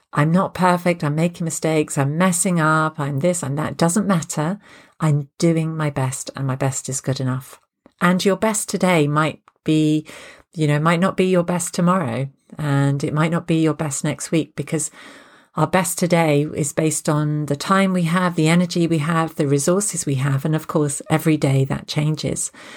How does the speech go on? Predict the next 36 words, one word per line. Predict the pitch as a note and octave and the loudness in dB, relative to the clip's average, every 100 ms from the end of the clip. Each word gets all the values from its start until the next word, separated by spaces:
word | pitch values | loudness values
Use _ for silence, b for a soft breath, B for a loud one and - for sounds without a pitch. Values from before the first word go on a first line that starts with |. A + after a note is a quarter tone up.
| B B B | B B B
So | - - G3+ G3 | -12 -2 0 0
if | - - | -2 0
we | G#3+ G3 | 0 0
just | F#3 G#3+ G#3 - | 0 0 0 -2
feel | G3 F3+ | 2 2
that | D3+ - | 0 0
we're | D#3 | 0
doing | C#3+ D3+ C#3+ | 2 4 4
our | C#3+ | 2
best, | C3+ C3+ C3+ - - - - | 2 0 0 -4 -8 -12 -4
that's, | - - - _ | -4 -4 -14 _
that's | - E3 - | -6 -6 -6
all | - G3 A3 G#3+ | -2 0 0 -2
we | |
can | G#3 - G#3 A#3 | -6 -2 0 0
do, | D#3+ B2 | 0 0
really, | C3+ C3+ C3+ | 2 2 2
isn't | D#3+ D#3 | 0 0
it? | C3+ C#3 | -2 -2
That's | - - | -8 -8
all | - E3 D#3 | -2 0 2
we | D3+ | 0
can | D3 C#3+ | -2 -2
do. | C3+ C3 C3 _ B B B B - | 0 -2 -4 _ B B B B 0
And | D3 | 0
it's | - - | 2 0
about | D#3 C#3+ - | 0 0 0
being | C#3+ C#3 C#3 | 2 2 2
really, | D#3+ E3 | 2 2
really | D3+ D3 C#3 | 2 0 -2
kind | - D3 C#3 | -2 0 0
to | - | -2
yourself | C3 C3 C#3 C3 C3 - | -6 -4 -2 -2 -4 -4
and | C3+ C3 C3+ B2+ C3 - b b b b b b b b _ - - | 0 2 2 0 -6 -14 b b b b b b b b _ -10 -2
allowing | D#3 D#3+ F#3+ G#3 F#3+ | 2 2 4 4 2
yourself | E3+ D3+ C#3+ D#3 C3 C3 - - | 2 0 -2 -2 -2 -4 -8 -20